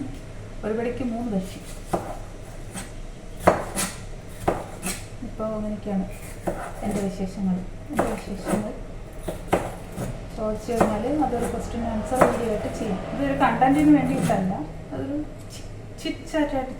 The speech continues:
ചെറിയൊരു വീഡിയോ ആയിട്ട് നമുക്ക് ചെയ്യാം കേട്ടോ. കണ്ടന്റൊക്കെ നമുക്ക് ഉണ്ട്, പക്ഷെ ചെയ്യാൻ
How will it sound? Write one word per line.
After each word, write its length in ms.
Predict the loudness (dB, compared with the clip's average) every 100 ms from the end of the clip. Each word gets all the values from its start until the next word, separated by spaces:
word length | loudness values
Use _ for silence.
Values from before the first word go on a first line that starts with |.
| -2
ചെറിയൊരു 420 | 0 2 0 0 -4
വീഡിയോ 180 | -4 -2
ആയിട്ട് 140 | 0 2
നമുക്ക് 200 | 2 2 0
ചെയ്യാം 200 | -2 0
കേട്ടോ. 160 | 0 0 -4 -8 -10 -10 -8 -8 -6 -4
കണ്ടന്റൊക്കെ 600 | -2 0 2 2 2 2
നമുക്ക് 260 | 2 2 2
ഉണ്ട്, 260 | 2 2 0 -2 -4 -4
പക്ഷെ 200 | 2 6 6
ചെയ്യാൻ 260 | 4 2